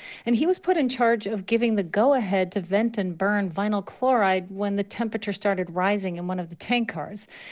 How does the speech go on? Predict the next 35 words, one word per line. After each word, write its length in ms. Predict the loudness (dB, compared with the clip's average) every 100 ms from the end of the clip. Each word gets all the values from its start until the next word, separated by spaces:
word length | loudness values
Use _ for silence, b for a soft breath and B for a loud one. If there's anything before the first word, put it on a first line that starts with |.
| B B 2
There 80 |
were 100 | 2
concerns 600 | 4 0 0 2 2 2 2
about 220 | 2 2
an 120 | 0
unplanned 640 | 0 0 0 0 0 2 0
explosion 920 | -4 -6 2 4 4 2 -2 -4 -6
if 180 | -6 -2
that 180 | 0 0
didn't 200 | 0 -2
happen. 560 | -2 -2 -2 -4 -10 -14 B B B B _
He 160 | 0 2
said 160 | 4
he 80 | 2
was 100 | 0
told 300 | 0 2 2
by 120 | 4
one 200 | 2 2
of 100 | 2
the 60 | 2
members 420 | 2 4 4 2
of 140 | 2 0
Norfolk 520 | 0 0 0 -2 -2
Southern's 460 | -2 0 2 0
emergency 600 | 0 2 2 2 -2 -2
response 480 | -4 -4 -2 0 0
team 320 | 0 0 0
that 180 | 2 0
he 180 | 0 0
had 160 | 0 0
just 320 | 0 -2 -6
thirteen 760 | -4 -2 -2 -6 -2 2 4 2
minutes 360 | 2 0 -4
to 120 | -4 -4
decide. 640 | -4 -2 0 2 0